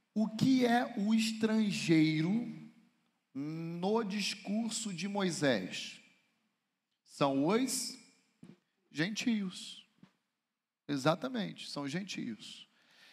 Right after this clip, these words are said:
E ele tá dizendo: Deus ama não apenas os judeus,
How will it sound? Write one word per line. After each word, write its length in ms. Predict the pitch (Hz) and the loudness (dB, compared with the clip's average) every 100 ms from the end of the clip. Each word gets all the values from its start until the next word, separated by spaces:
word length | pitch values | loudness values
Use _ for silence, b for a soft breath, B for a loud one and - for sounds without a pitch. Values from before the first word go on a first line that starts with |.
| b | b
E 80 | - | 2
ele 120 | 190 | 2
tá 100 | 196 | 2
dizendo: 520 | 196 202 170 156 117 113 | 0 2 2 2 0 -8
Deus 640 | 127 175 247 220 151 - | 2 4 6 2 0 4
ama 460 | 185 196 117 92 - _ _ _ _ _ | 4 4 -2 -6 -8 _ _ _ _ _
não 280 | 156 226 277 | -2 2 2
apenas 600 | 226 - 214 226 180 165 | 2 4 4 4 0 -2
os 160 | 226 | 0
judeus, 880 | 202 202 156 147 104 85 - - - | 0 4 6 6 2 -6 -10 -12 -16